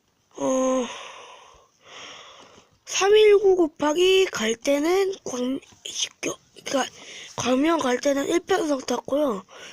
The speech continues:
올 때는 이 편석 탔습니다. 거기 가서 먹방하고, 어, 케이티엑스랑 케이티엑스 산천을 보고 왔습니다. 참 즐거웠던 하루인 것 같은데요. 그 덕분에 그런지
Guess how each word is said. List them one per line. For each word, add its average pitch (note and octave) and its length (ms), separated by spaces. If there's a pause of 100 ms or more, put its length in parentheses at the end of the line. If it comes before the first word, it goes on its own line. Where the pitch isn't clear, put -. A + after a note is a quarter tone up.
(140)
올 B3 140
때는 C4 240
이 G#3 160
편석 C#4 380
탔습니다. F#3+ 640 (480)
거기 G#3+ 220
가서 G#3+ 300
먹방하고, C4 800 (560)
어, A3 240
케이티엑스랑 C#4 680
케이티엑스 - 420
산천을 C#4+ 380
보고 C4+ 280 (840)
왔습니다. A#3+ 580 (360)
참 B3 240 (720)
즐거웠던 A#3+ 560
하루인 C4 280
것 B3 100
같은데요. C4+ 540 (720)
그 - 100
덕분에 F4 460
그런지 D#4 480